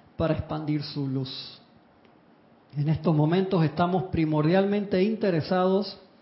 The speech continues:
en la expansión de la luz en las almas de los seres humanos, cosa que podamos presentarle a la Junta Kármica en el concilio de enero la demostración de la eficacia de nuestro plan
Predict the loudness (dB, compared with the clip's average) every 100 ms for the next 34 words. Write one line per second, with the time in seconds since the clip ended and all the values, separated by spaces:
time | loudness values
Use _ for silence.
0 | -20 -20 -20 -4 0 0 0 -2 -2 -2
1 | -2 0 0 0 2 0 -2 -8 -14 -6
2 | -2 -2 0 0 0 0 0 -2 -4 -2
3 | -2 0 -2 -4 -6 -8 -12 -18 -20 _
4 | _ -20 -20 -20 -2 0 2 0 -2 -2
5 | 0 0 -2 -4 -6 -4 -6 -2 0 2
6 | 2 0 -2 -4 -2 -4 -2 -2 -2 -2
7 | -2 -2 -2 -4 -4 -2 -2 0 0 0
8 | 0 -2 -2 -4 -8 -20 -20 -20 0 4
9 | 6 4 2 0 -2 -2 -2 0 0 0
10 | -2 -4 -2 -2 -2 -2 -2 -4 -6 -6
11 | -2 -2 -4